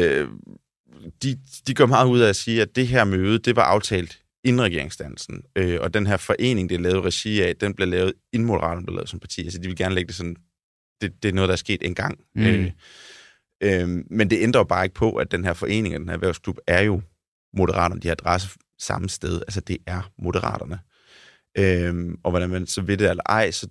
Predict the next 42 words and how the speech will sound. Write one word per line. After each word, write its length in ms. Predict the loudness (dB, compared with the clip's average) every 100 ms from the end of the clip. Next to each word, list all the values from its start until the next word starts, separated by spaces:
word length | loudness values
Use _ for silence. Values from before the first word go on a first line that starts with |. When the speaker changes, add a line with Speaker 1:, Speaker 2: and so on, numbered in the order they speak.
| -2
Speaker 1:
dukker 240 | 0 0
Lykke 240 | 0 0 0
så 120 | -2
op, 360 | 2 0 0 -20 -12 -2
øh, 320 | -2 -2 -6
til 280 | -6 -6 -4
et 60 | -4
møde 380 | -2 0 0
en 80 | -2
uge 220 | -2 -4
efter 220 | -4 -6 -8
regeringsdannelsen, 560 | -4 -6 -4 -8 -6
hvor 80 | -4
han 100 | -4
er 100 | -2
minister. 540 | 0 -2 -2 -8 -10 _ -4
Øh, 260 | -4 -4
så 540 | -8 -10 -8 0 0 0 -6 -20 -20 -20 -20 -20 _ 2
uanset 240 | 4 4
hvordan 140 | 4 6
du 60 |
vender 100 | 4
og 60 | 4
drejer 200 | 2 0
det, 100 | -2
så 60 | -2
kan 40 |
man 60 | -4
ligesom 160 | -6
sige, 400 | -8 -6 -4 -6 -10 -20 -20 _ -4
de 100 | 0
har 60 | 2
fået 180 | 4 4
adgang 320 | 4 0 -4 -12
til 300 | -6 -6 -6 -8
en, 300 | -6 -6 -6
øh, 340 | -6 -8 -8 -12 -14 -2
minister. 540 | 2 2 0 0 -2 -2 -14 _ -4
Formand 500 | 2 4 4 2 2
for 120 | 0
erhvervsklubben, 540 | 2 0 -2 -4 -2 2
han, 400 | 2 2 -2